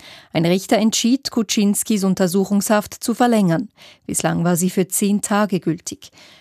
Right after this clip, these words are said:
Kuczynski war vor einem Jahr als Präsident zurückgetreten. Ihm wird vorgeworfen, Schmiergelder vom brasilianischen Baukonzern Odebrecht angenommen zu haben.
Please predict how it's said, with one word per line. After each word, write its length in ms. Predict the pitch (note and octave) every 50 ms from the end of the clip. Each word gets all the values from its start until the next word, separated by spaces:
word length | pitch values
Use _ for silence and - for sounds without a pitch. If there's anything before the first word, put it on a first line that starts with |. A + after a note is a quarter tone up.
| _ _
Kuczynski 640 | - D3+ - - - G3+ G3+ G#3 - - - B3 A3
war 140 | A3 G#3+ G#3
vor 140 | - G#3+
einem 220 | E3 F3+ F#3 F#3 F3+
Jahr 340 | F3 F3+ E3 E3 F#3+ A3+ -
als 320 | - A3 A3 G#3 - -
Präsident 580 | - G3+ G#3 G#3 G3 G3+ G3 G3+ F#3+ F#3+ G3 F#3
zurückgetreten. 1000 | - - - A3+ G#3+ A3+ A3+ - A3 G3 - - F#3 F#3 E3+ - _ - - - - _ _ _
Ihm 260 | - F#3 F3 E3 D#3
wird 160 | F3 E3 D#3+
vorgeworfen, 840 | - - G3+ G3 G3 F#3+ A#3 G3 G3+ F#3 F#3 F3+ - - G3+ F#3 E3+ - - - - _
Schmiergelder 840 | - - - G#3+ A3 A3 A#3 B3 A#3 - F#3 F#3 F#3 F#3+ G#3 A3 A3+
vom 260 | - - A3 A3 G#3+
brasilianischen 800 | G#3+ G#3+ G3+ G3+ - A3 G#3 G3+ G3 G3 A3+ B3+ B3 - A#3 G#3+
Baukonzern 760 | G#3+ G3 G#3 A3 - - G#3+ G3+ F#3 - - G3 F#3+ F#3+ -
Odebrecht 800 | - A#3+ A#3+ A3 F#3 D#3 - - F3 D#3+ D3 - - - -
angenommen 500 | E3+ E3+ F3 E3 F3 E3+ E3+ E3 E3 D#3+
zu 180 | - - G3+ G3
haben. 320 | G3 D#3+ D#3+ - E3+ -